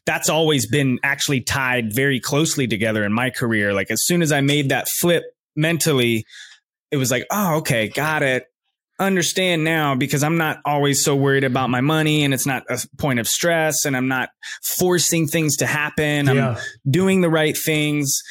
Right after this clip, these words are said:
Speaker 1: for the right reasons. And it, and it seems to be working out. I think that that was a lesson that was very helpful for me. Um, and something that I think a lot of people deal with, right? When you, just because you're using all the tactics that the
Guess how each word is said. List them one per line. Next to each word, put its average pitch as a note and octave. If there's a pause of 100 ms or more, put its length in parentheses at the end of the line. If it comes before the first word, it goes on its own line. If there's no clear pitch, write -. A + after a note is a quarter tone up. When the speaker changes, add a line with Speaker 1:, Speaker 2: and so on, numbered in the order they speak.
(220)
Speaker 1:
for F3
the D#3+
right C#3+
reasons. C3
And B2+
it, B2+ (120)
and B2+
it A2+
seems C3+
to C#3+
be A#2+
working A#2
out. A#2+
I A2
think A#2
that A#2+
that B2+
was A#2+
a A#2+
lesson A#2
that A2+
was A2+
very C3
helpful A2+
for G#2+
me. A2 (320)
Um, G#2 (140)
and F#3
something G#3
that G3
I F#3+
think F#3+ (320)
a -
lot E3
of D#4
people A#2+
deal G#2+
with, G#2
right? D#3
When E3
you, D3+ (400)
just G#3+
because F#3+
you're D3+ (600)
using E3+
all E3
the D#3
tactics D#3+
that B2
the B2